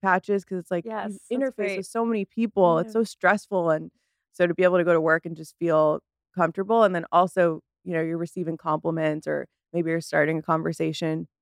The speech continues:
Speaker 1: I do wish that we'd grown up in a different <laughs> time, but it, but it's, it makes it better to see this generation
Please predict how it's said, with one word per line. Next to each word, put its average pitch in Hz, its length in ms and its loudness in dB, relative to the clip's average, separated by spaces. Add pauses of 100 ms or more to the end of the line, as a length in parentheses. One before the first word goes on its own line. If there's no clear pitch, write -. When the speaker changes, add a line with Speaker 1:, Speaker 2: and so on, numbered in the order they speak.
Speaker 1:
I 170 100 -4
do 196 280 -4
wish 170 360 -2 (360)
that 165 360 6
we'd 175 240 -4
grown 175 220 4
up 170 160 2
in 185 60 -2
a 180 60 0
different 202 240 -2
<laughs> - 20 -18
time, 277 420 4 (440)
but 208 120 6
it, - 140 0
but 202 140 4
it's, - 260 -2 (200)
it 190 60 -4
makes 208 220 4
it 185 100 0
better 160 260 6
to 165 120 -2
see 156 300 -4 (140)
this 160 220 -2
generation 156 600 -2